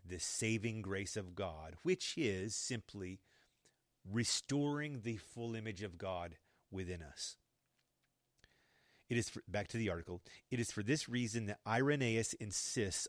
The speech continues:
on the need for Christ to have passed through every stage of human existence, his willing endurance of conception,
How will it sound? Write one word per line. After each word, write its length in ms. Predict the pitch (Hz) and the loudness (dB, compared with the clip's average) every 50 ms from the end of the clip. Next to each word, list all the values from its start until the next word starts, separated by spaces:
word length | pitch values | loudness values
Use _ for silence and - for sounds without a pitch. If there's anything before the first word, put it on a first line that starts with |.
| - | -4
on 120 | - 107 107 | -6 -4 -4
the 80 | 104 | -4
need 400 | 101 101 101 107 113 120 131 120 | -4 -4 -4 -4 -2 -2 -4 -4
for 180 | - - 143 139 | -4 -6 -6 -4
Christ 720 | - - - - 107 95 90 92 98 - - - - - | -4 -6 -2 0 0 0 0 -2 -4 -4 -6 -8 -10 -12
to 140 | - - 120 | -6 -4 -2
have 220 | 107 98 - - _ | -2 -2 -4 -6 _
passed 640 | - - - 127 123 135 131 - - - - - - | -4 0 2 4 4 4 4 2 -2 -6 -8 -14 -16
through 240 | - - 101 95 - | -10 -8 -8 -8 -6
every 300 | - 123 123 117 135 151 | -4 -4 -2 0 0 0
stage 460 | 156 - - - 120 107 110 113 104 104 | 0 0 0 0 2 2 2 2 0 -2
of 100 | 92 - | -4 -4
human 260 | - 104 107 117 127 | -6 -6 -4 -2 -2
existence, 680 | 151 139 117 92 92 98 87 - - 92 92 - - - - - - - - - - | -2 -2 -4 -2 -2 -2 -4 -4 -6 -10 -10 -10 -12 -14 -14 -18 -20 -20 -20 -20 -2
his 300 | - 117 113 104 95 101 | 0 2 2 2 2 0
willing 560 | 95 95 101 113 120 127 147 160 165 180 175 | 0 2 2 2 4 4 4 2 2 0 -2
endurance 840 | - - 165 160 160 123 98 85 117 107 98 90 90 90 95 95 - | -2 -2 -2 -2 -2 -4 -2 0 2 2 2 2 0 0 -2 -4 -6
of 240 | - - 95 87 - | -6 -4 -6 -6 -6
conception, 880 | - - 90 82 - - - - 95 95 - - - - 170 196 208 | -8 -10 -8 -8 -6 -6 -4 -4 -4 -4 -4 -4 -2 -2 -2 -4 -6